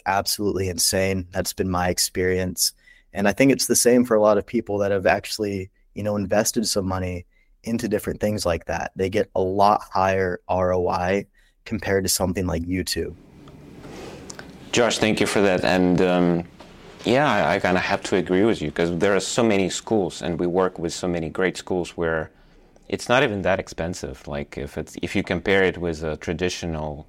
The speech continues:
Speaker 2: university where you need to take a student loan and it's like, it's this crippling debt,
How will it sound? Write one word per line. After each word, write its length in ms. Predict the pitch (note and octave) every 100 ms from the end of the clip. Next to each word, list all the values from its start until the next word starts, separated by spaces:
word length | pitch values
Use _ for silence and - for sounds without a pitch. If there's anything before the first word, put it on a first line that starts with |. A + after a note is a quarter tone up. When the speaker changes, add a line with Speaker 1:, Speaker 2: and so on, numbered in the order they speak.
| -
Speaker 2:
university 640 | E2 D2+ F#2 - F2+ C#2+ - _ _ _ _ _
where 120 | D#2+
you 140 | D#2+ D#2
need 180 | D#2
to 100 | -
take 260 | - D#2 -
a 40 |
student 500 | - - F#2+ F#2 F2
loan 560 | E2+ E2+ E2 E2+ E2+ E2
and 160 | D2+ D2
it's 200 | C#2+ E2
like, 220 | D#2 -
it's 200 | D2 -
this 220 | D2 -
crippling 540 | - F#2+ F2 F2 D#2
debt, 400 | C#2+ E2 E2+ -